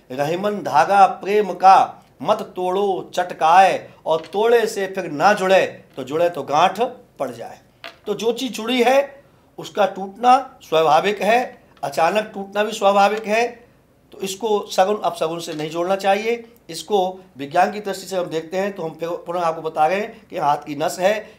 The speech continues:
इस नस को सुरक्षित रखने के लिए ही हमारी पुरानी माताएं, हमारी पुरानी बहनें, हमारी जो है बुजुर्ग देवियां कहती हैं कि टूटी चूड़ी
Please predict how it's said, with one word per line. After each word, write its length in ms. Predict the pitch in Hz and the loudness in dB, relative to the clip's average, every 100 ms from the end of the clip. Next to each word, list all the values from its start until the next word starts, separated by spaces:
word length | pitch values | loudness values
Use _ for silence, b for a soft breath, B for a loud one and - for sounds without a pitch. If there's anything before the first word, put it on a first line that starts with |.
| - | -18
इस 160 | 185 147 | -16 -10
नस 260 | 151 180 | -8 -8
को 180 | - 214 | -10 -12
सुरक्षित 520 | 202 180 185 190 185 | -8 -6 -6 -8 -8
रखने 280 | 156 151 151 | -10 -10 -12
के 120 | 147 | -12
लिए 220 | 139 139 139 | -10 -8 -8
ही 420 | 131 196 226 b b - | -8 -10 -10 b b -12
हमारी 380 | 143 160 165 | -4 -2 -2
पुरानी 600 | 160 - _ 135 139 151 | -4 -12 _ -8 -6 -4
माताएं, 520 | 139 135 139 165 190 196 b b | -6 -8 -4 -4 -4 -8 b b
हमारी 260 | 151 147 151 | -6 -6 -6
पुरानी 360 | 147 135 131 | -8 -10 -10
बहनें, 580 | 127 131 170 202 202 - - | -10 -8 -4 -4 -6 -12 -14
हमारी 280 | 127 135 135 | -10 -8 -8
जो 120 | 135 | -4
है 320 | 139 135 - _ | -2 -4 -8 _
बुजुर्ग 440 | 127 147 180 180 170 170 - - | -12 -6 -4 -2 -4 -6 -16 -12
देवियां 380 | 143 160 170 151 | -10 -6 -6 -6
कहती 300 | 139 139 165 | -8 -10 -14
हैं 80 | |
कि 60 | 160 | -14
टूटी 320 | - 143 143 | -16 -16 -16
चूड़ी 400 | 127 135 170 254 | -14 -12 -12 -14